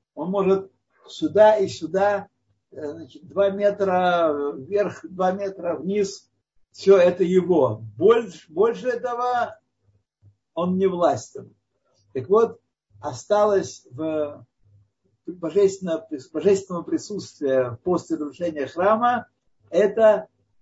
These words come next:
четыре амот, личное пространство галахи в нижнем мире. Там, где есть галаха, еврейский закон, есть, присутствует Всевышний. Нет галахи,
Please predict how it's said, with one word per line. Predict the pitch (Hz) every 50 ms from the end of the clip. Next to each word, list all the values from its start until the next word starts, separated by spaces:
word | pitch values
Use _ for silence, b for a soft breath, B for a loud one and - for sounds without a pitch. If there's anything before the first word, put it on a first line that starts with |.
| _ _
четыре | - - - - - 220 233 240 226 208
амот, | 196 180 175 180 190 196 175 - -
личное | 170 190 233 190 - - - 214 196 190
пространство | - 190 175 165 - - - 185 196 202 202 190 180 - - 180 170 170 175 170 - - - _
галахи | - 117 131 160 170 170 170 156 - - _ 220 226 226 220 202 - - _
в | _ _ - -
нижнем | 160 180 196 196 185 190 185 180 180 180 180
мире. | 180 160 143 127 117 117 113 - _ _ _ _ _ _ _
Там, | - 196 202 208 202 190
где | 160 165
есть | 165 180 196 196 175 151
галаха, | 139 127 143 151 156 151 - - - 180 190 202 214
еврейский | 202 180 160 160 165 170 165 160 - _ - 143
закон, | 131 143 135 131 - 190 214 226 220 185 - _ _ _ _ _ _ _
есть, | - 160 202 208 196 196 - - - -
присутствует | _ - 165 - - 214 214 185 - - 185 170 165
Всевышний. | - - 170 156 143 135 127 120 _ 123 120
Нет | 135 170 208 208 202
галахи, | 196 185 190 185 180 - - _ 202 220 240 240 -